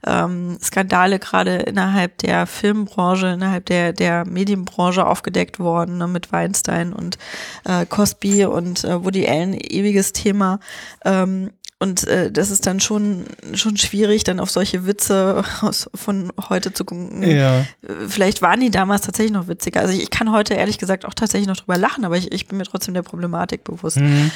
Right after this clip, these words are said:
Speaker 1: Und, ähm, bei manchen muss ich jetzt schon mehr schlucken, als ich damals schlucken muss, das muss ich auch sagen. Ähm, aber auch, äh, noch mal ganz kurz, ähm, noch mal so zu den Frauenrollen, weil ich ja auch gestern gerade durch dieses Muttersein sehr aus
Speaker 2: Hm.
Speaker 1: diesem Podcast machen rausgeholt wurde.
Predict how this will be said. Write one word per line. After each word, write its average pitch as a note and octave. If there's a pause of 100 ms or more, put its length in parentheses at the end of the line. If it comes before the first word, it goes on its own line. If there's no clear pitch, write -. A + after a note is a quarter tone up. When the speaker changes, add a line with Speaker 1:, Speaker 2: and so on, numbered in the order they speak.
(120)
Speaker 1:
Und, F#3
ähm, F3
bei F3+
manchen G#3
muss G#3
ich G3+
jetzt F#3+
schon F#3
mehr F#3+
schlucken, F3
als E3
ich -
damals D#3+
schlucken -
muss, D#3+
das -
muss E3+
ich F3
auch D#3
sagen. E3+ (460)
Ähm, F#3
aber G3
auch, - (140)
äh, F3+ (640)
noch F#3
mal G3
ganz G3
kurz, - (340)
ähm, F#3
noch G3
mal G3
so F3+
zu G3+
den G3
Frauenrollen, F#3
weil F3+
ich -
ja -
auch -
gestern G3+
gerade F3+
durch F#3
dieses E3+
Muttersein F3+
sehr F3
aus F#3+
Speaker 2:
Hm. E3+
Speaker 1:
diesem F3
Podcast -
machen F#3+
rausgeholt F#3
wurde. F3